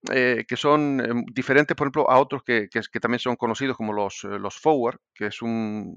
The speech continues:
un acuerdo para comprar o vender un tipo de acción a una fecha, mm, a una fecha, eh, acordada. Y, eh, los contratos de opciones, eh, se dividen en, en dos tipos, los, las opciones call y las opciones, eh,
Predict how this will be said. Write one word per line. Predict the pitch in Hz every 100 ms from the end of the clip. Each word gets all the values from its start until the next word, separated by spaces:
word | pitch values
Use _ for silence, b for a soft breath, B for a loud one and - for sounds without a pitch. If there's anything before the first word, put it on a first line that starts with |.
| -
un | 110
acuerdo | 110 - 131 113
para | 117 107
comprar | 104 104 117 117
o |
vender | 110 104 120 -
un | 120
tipo | 127 123 127
de | 110 107
acción | 104 - 135 143
a |
una | 120 110
fecha, | 120 110 113 107 98
mm, | 107 104 98
a | - 104
una | 117 113
fecha, | 107 113 117 113
eh, | 113 110 104
acordada. | 120 107 92 92 - - B B B B B
Y, | 131 135 135 127 123 107 - -
eh, | -
los | 131 135
contratos | 139 185 185
de | 160
opciones, | 131 170 165 175 185 B B B _
eh, | 131 135 85
se | -
dividen | 131 143 156 143
en, | 120 113
en | 120
dos | 117 123
tipos, | 104 - - -
los, | - 110 117 113
las | 117 120
opciones | 113 151 143
call | - 160 175 -
y | 127
las | 113
opciones, | 107 - 123 113 -
eh, | 104